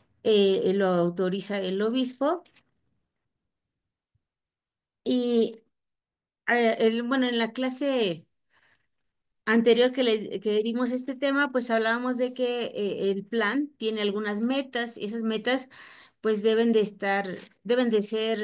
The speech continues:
em, conforme a un modelo que se llama smart,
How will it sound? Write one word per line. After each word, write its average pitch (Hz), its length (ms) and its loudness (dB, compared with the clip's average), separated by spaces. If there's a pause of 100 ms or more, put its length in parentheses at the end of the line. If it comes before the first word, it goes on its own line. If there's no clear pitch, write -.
em, 180 600 -4 (200)
conforme 208 420 0
a 214 40 0
un 233 140 2
modelo 240 400 0
que 233 80 -10
se 180 140 -2
llama 190 420 -2 (140)
smart, 254 520 0